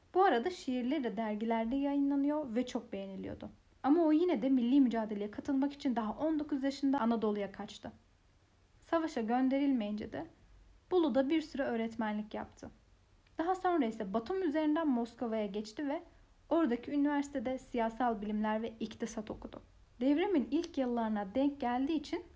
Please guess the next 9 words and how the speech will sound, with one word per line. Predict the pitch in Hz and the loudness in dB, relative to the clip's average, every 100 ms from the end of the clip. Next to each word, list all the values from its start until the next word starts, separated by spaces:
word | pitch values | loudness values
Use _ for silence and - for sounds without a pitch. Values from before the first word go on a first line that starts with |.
| - - | -8 2
orada | 285 226 370 | 4 4 2
komünizmle | - 294 285 262 220 196 208 | 6 8 8 8 2 -4 -8
tanıştı. | 202 208 - - - - - - - | -10 -10 -12 -14 -16 -20 -20 -20 -4
Ergenlik | 220 214 233 233 320 - | 0 0 0 0 0 -2
yıllarında | 226 214 202 208 | -4 -2 -4 -6
karşılaştığı | 247 226 226 226 214 - 214 240 | -4 -4 -4 -4 -6 -8 -8 -2
bu | |
olaylar | 285 269 269 269 269 254 | 0 2 0 0 -2 -2
dizisi, | 240 254 - 277 | -6 -8 -6 -6